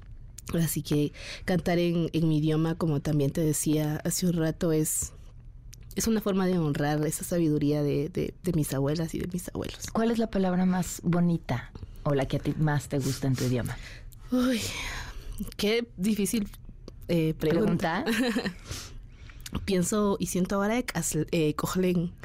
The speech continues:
Speaker 1: Cojlen es existencia, pero es como tu vínculo con todo lo que te rodea.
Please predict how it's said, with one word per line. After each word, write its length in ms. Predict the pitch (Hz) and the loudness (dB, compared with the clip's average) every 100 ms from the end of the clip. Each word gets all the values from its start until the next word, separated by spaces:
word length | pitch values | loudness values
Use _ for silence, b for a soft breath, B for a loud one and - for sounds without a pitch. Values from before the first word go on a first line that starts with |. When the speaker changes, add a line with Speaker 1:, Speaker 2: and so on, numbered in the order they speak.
| B B B B | B B B B
Speaker 1:
Cojlen 380 | - - 196 202 | -6 -2 0 2
es 300 | 208 208 - - | 2 0 -2 -6
existencia, 720 | 180 - 175 175 170 160 160 | -4 -2 -2 0 0 -2 -6
pero 200 | - 170 | -2 -2
es 140 | 180 - | -2 0
como 400 | 196 190 175 170 | 2 2 2 0
tu 240 | - 180 | -2 2
vínculo 440 | 180 190 208 185 180 | 2 2 2 0 0
con 220 | 156 160 | -2 -4
todo 280 | - 165 165 | 0 0 0
lo 80 | |
que 100 | 170 - | -2 -4
te 100 | 175 | -6
rodea. 420 | - - 156 | -4 -6 -6